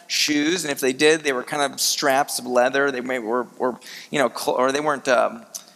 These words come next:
they, they weren't, uh, waterproof. They weren't, like, high quality stuff. This is, they wore basically cloth or fabric. And, and here's the other thing about the ancient world. They had animals for transportation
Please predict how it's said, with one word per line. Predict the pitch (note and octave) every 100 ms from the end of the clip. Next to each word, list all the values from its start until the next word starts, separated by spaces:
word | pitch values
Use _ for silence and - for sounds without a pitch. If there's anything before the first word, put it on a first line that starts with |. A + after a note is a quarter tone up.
| _ -
they, | C#3
they | - C3+
weren't, | C3 C#3 B2+
uh, | B2+ G#2
waterproof. | A#2+ B2 D3 D3 - D3 D3+ D3
They | D3
weren't, | D3+ D#3+ - A2+
like, | B2 B2
high | - B2+ C3+
quality | - - C3+ C#3+ D3 C3+
stuff. | - F#3 -
This | D#3+ E3
is, | -
they | D3
wore | D3 F3+ E3+
basically | - D3+ A#3+ - D3+ B2+ B2+ B2 - - -
cloth | - - C#3+ F#3+ G3
or | G#2+
fabric. | - - B2 D#3+ F#3 G#3 A3 - - - - - - -
And, | D#3+ -
and | D#3+
here's | A3 A3
the | G#3+
other | F#3+
thing | D#3
about | B2+
the | C3
ancient | C3+ C#3+
world. | C3 C3 - - - -
They | D3+
had | F3+ -
animals | E3+ G#3 F3+ D#3 -
for | B2
transportation | - C#3 - B2+ - A#2+ A#2 A#2+ A2